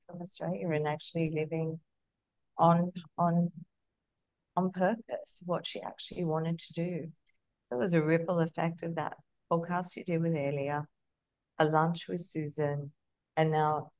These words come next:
they're living here as a family, doing exactly what they wanna do. We could not have seen any of that, let alone the number of girls that we've supported or our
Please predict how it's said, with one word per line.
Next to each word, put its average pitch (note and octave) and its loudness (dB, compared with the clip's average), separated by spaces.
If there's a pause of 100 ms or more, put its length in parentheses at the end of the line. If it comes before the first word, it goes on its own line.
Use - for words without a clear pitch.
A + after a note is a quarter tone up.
(220)
they're D3+ 4
living D3+ 2
here D3 -6
as D#3+ -12
a - -12
family, - -14
doing C#3 -6
exactly D#3 -10
what D3+ -8
they D3+ -4
wanna D3 -4
do. D#3 0 (360)
We A3 -4
could E4 0
not E3 2
have D#3 -2
seen D3+ 0 (120)
any E3+ 2
of D#3+ -2
that, C#3 -2 (500)
let E3 8
alone C#3+ 2 (680)
the D3+ 6
number D3+ 4
of C3+ 2
girls - -2 (160)
that - -2
we've C#3 -2 (500)
supported D3+ -2
or C3+ -2
our - -2